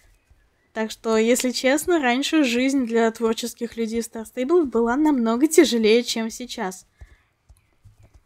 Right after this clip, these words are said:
Но, кстати, нам осталось посмотреть последнюю кнопочку на нашем экране. Это хронология сообщений. Здесь показываются все сообщения, связанные с вашим персонажем.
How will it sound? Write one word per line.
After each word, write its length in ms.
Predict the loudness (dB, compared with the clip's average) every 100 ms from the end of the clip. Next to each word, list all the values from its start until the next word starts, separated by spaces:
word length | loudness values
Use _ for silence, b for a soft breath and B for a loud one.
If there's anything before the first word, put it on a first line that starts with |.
| _
Но, 100 | -4
кстати, 460 | -4 -2 -2 0 -2
нам 380 | 0 0 0 0
осталось 360 | -2 -4 -4
посмотреть 500 | -6 -14 -12 -10 -10
последнюю 1080 | -8 -8 -8 -4 -2 -2 -2 -2 0 0 -4 -10 _ _ _ _ _ -20
кнопочку 640 | -10 -4 -4 -4 -14 -16 -12
на 240 | -8 -6
нашем 420 | -6 -6 -8 -12
экране. 460 | -14 -12 -12 -12 -14 b b b b
Это 220 | 0 2
хронология 580 | 2 0 -2 -2 -2 -2
сообщений. 720 | -2 -2 -4 -4 -8 -8 -10 -14 _ _ _ -20 -20 _ _ _ -16
Здесь 320 | -10 0 2
показываются 640 | 2 0 2 4 2 -2
все 320 | -4 0 2
сообщения, 760 | 2 0 -4 -4 -4 0 4 2
связанные 600 | 0 0 0 0 -2 -6
с 120 | -6
вашим 380 | -2 0 0 -6
персонажем. 800 | -12 -14 -8 -6 -4 -4 -6 -12